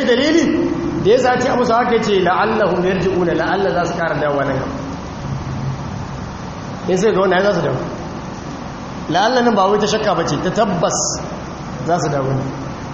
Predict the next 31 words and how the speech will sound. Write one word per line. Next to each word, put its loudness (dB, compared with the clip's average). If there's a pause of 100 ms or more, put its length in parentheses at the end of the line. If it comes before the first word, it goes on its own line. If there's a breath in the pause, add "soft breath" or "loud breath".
(720)
Saboda 0
la'alla 2 (160)
da 0
asa 2
ta 0
Allah 2
da 0
annabawa 4 (400)
duk 0
tabbas 0
ce. -6 (920)
Ba 2
zato 0
ba 2
ne. 0 (1400)
So 4
mutum 2
ya 4
maka 2
wani 4
aiki 2
alkhairi, 0
za 2
ka 2
dawo 4
ko 2
ba 4
za 4
ka 0
dawo 2
ba? 0